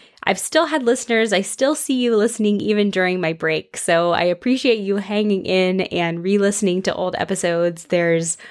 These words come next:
more than a hundred of them at this point. So you can always go back and listen in. Um, if there's any that you want to re-listen to, but like I said, I'm just so happy to be here.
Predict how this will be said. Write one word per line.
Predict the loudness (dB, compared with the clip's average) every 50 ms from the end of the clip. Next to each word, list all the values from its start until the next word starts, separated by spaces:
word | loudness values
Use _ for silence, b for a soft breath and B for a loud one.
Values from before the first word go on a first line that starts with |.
| B B _
more | -4 0 2 2 4 4 4
than | 2 2 2
a | 2
hundred | 2 2 2 2 2 2 2 2
of | 0 0 2
them | 2 2 2 2 0
at | -2 -4
this | -4 -6 -6
point. | -4 -2 0 0 0 0 -2
So | -2 -2 0 0 0 0 -2 -4 -6 B B B B B B B
you | -4 -4
can | -2 -2
always | -2 0 2 2 2 2 2
go | 0 0 0
back | 2 0 0 0 -2 -2
and | -2 -2
listen | -2 -2 -2 -4 -4
in. | -2 -2 0 0 2 2 2 0 -2 -4 -2
Um, | 0 2 2 2 0 0 -2
if | -4 -2 0
there's | 0 0 0 -2 -4 -4
any | 0 2 2 4 4 4 4 2
that | 2 2 2 2 0 0 -4 -6 -8 b b b b b b
you | -2 0
want | 0 0 0
to | 0
re-listen | 0 0 2 2 2 0 0 0 0 0
to, | 0 0 0 2 2 2 0 0
but | 0 0 2 2 2 0 -2 -4 -8 -8 -10 b b b b b b b -8
like | -4 -2
I | -2
said, | 0 2 2 2 2
I'm | 2 2 0
just | -2 -2 -2
so | -2 -2
happy | -2 -2 0 0 -2
to | -2 0
be | 0 0 0
here. | 0 0 0 0 -2 -2 -4